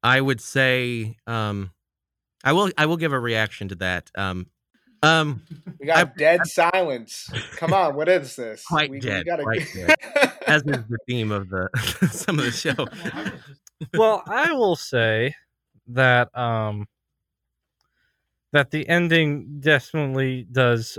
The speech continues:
Speaker 3: uh, befit the rest of the show. Um, yeah, I just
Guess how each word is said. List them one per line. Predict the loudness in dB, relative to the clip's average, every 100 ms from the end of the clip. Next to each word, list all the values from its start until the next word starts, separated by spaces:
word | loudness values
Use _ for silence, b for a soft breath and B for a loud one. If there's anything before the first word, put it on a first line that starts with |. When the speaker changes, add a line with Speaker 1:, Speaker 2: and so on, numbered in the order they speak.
| -6
Speaker 3:
uh, | -2 -2 -6 _ _ _ _ _ -12
befit | -2 0 2 0 2
the | 4
rest | 4 2 -4
of | -4
the | -2
show. | -2 0 0 0 -4 _ _ _ _ _ _ _ -2
Um, | 0 2 0 -6 _ _ _ _ _ _ -2
yeah, | 2
I | 2
just | 2 -2 -8